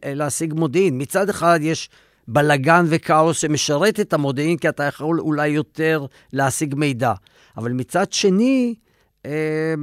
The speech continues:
קשה לפעול בתנאים האלה גם לך. ולכן, אה, יהיה,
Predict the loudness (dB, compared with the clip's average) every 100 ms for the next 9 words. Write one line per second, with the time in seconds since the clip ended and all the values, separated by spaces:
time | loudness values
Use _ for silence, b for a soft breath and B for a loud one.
0 | -10 -14 -10 -8 -2 0 0 0 4 4
1 | 2 -4 -6 -4 -4 -4 -6 -4 -2 -2
2 | -6 -8 -8 -6 -8 -8 b b b -10
3 | -8 -6 -4 -2 -2 -4 -6 -8 -6 -6
4 | -2 0 0